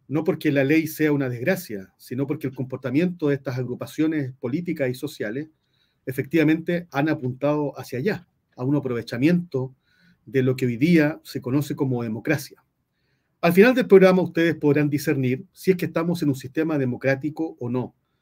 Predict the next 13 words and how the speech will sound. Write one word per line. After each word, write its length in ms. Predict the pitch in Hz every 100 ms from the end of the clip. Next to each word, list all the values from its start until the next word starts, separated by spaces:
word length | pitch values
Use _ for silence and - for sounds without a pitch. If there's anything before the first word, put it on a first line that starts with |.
| _ _ _
y 140 | 156 139
cómo 280 | 156 170 180
se 140 | 156
financia 420 | 131 131 139 139
la 120 | 156
democracia 760 | 170 180 175 156 139 - 175 185
y 160 | - 135
cuánto 480 | - 180 196 196 190
nos 180 | 143 -
cuesta 560 | 165 156 - 117 120 _ _ -
efectivamente 720 | 127 127 - 139 127 139 135
la 120 | 123
democracia. 580 | 113 104 98 - - _